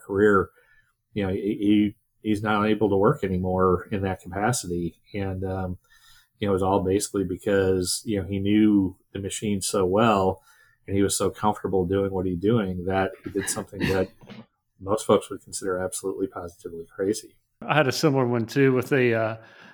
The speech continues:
Speaker 2: w-, with a press like that. It was a very slow moving press, eh, because it was a, it was a,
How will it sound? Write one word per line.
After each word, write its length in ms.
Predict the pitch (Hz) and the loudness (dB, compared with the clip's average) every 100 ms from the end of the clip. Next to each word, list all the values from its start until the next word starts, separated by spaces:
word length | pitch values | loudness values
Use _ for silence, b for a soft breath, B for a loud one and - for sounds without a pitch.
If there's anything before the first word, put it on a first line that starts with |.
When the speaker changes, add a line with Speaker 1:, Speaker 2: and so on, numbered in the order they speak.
| B | B
Speaker 2:
w-, 180 | 143 170 | -2 2
with 200 | 143 123 | 2 2
a 60 | 127 | 2
press 400 | - 135 107 135 | 4 2 4 2
like 200 | 117 - | 0 2
that. 300 | 135 117 135 | 2 2 2
It 80 | 131 | 0
was 140 | 117 | 0
a 60 | 117 | 2
very 220 | 131 120 | 4 4
slow 300 | - 151 135 | 2 4 6
moving 320 | 135 135 127 | 6 6 2
press, 520 | - 143 143 - - - 214 | 4 2 2 -2 -12 -12 -6
eh, 180 | 135 | -4
because 300 | 135 135 131 | 0 2 4
it 80 | 127 | 2
was 200 | 123 110 | 2 -2
a, 100 | 117 - B B B B 143 | -4 -6 B B B B 0
it 60 | |
was 100 | 120 | 4
a, 200 | 120 107 | 6 4